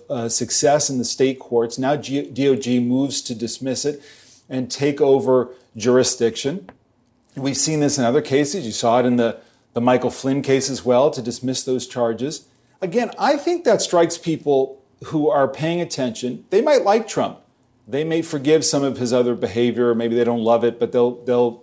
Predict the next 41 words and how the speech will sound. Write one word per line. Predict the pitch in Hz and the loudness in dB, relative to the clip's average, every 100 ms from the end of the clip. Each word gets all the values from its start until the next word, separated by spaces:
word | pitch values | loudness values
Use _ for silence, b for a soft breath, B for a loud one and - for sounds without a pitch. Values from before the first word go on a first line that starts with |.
| _ | _
compartmentalize. | 123 117 135 139 180 202 104 95 - - b b b b b _ _ | -12 -2 -2 0 -2 0 -2 -4 -12 -20 b b b b b _ _
This | 143 240 262 | -4 0 0
smacks | - 208 202 196 | 2 2 2 2
of | 165 160 - | 2 2 0
corruption. | - 233 294 - - - _ _ _ _ _ _ | -4 -2 -2 -6 -10 -14 _ _ _ _ _ _
This | 196 226 | -2 -2
smacks | - 190 180 185 - | 0 2 2 2 -2
of | 190 156 160 160 143 - - | 2 6 6 4 0 -14 -8
incompetence. | 190 190 247 302 202 101 - - - _ _ | -6 -6 -6 -6 -6 -8 -10 -12 -14 _ _
This | 202 214 | 2 2
smacks | - 202 196 190 - | 2 2 2 0 -4
of | - 170 190 - | 2 2 2 -4
abuse. | 156 131 220 277 - - - - _ _ _ _ _ | -8 -4 -4 -4 -4 -6 -8 -14 _ _ _ _ _
People | 220 240 | -4 -2
don't | 247 220 | 0 0
like | 180 202 220 | 2 -2 0
that | 160 104 - _ _ _ | 0 0 -6 _ _ _
in | 147 139 | -2 0
their | 127 | 0
president. | 139 120 107 101 - - | 2 0 0 -10 -16 -2
And | 240 | 0
yeah, | 320 294 | 4 2
if | - | 2
you | 165 | 0
want | 175 180 | 2 2
to | |
go | 143 151 | 4 4
on | 156 | 4
and | 156 | 2
say, | - 147 | 2 4
"Oh, | 147 | 4
the | 143 | 4
media | 131 139 151 | -2 0 -2
is | 127 | -2
exaggerating," | 147 110 123 131 120 131 131 143 135 | -4 -4 -2 -2 -2 2 2 2 0
or | |
"This | 123 135 | 0 -2
was | 147 | -2
a | 139 | -6
false | - 143 143 | -4 -2 -2
claim," | - 143 143 | -4 -4 -4